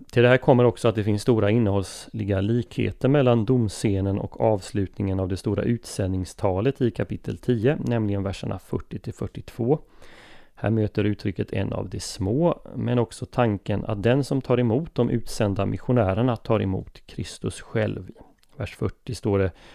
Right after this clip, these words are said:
"Den som tar emot er tar emot mig." Utöver det här så finns det också andra paralleller i innehållet i kapitel tio och beskrivningarna i domscenen.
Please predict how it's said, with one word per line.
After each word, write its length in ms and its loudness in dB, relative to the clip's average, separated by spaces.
"Den 240 4
som 160 0
tar 200 0
emot 400 -2
er 440 2
tar 220 -6
emot 400 -8
mig." 360 -8
Utöver 320 4
det 60 10
här 120 10
så 120 0
finns 200 2
det 100 2
också 280 0
andra 460 4
paralleller 600 4
i 20 2
innehållet 580 0
i 60 -4
kapitel 460 -8
tio 380 2
och 140 0
beskrivningarna 760 -2
i 60 -6
domscenen. 580 -6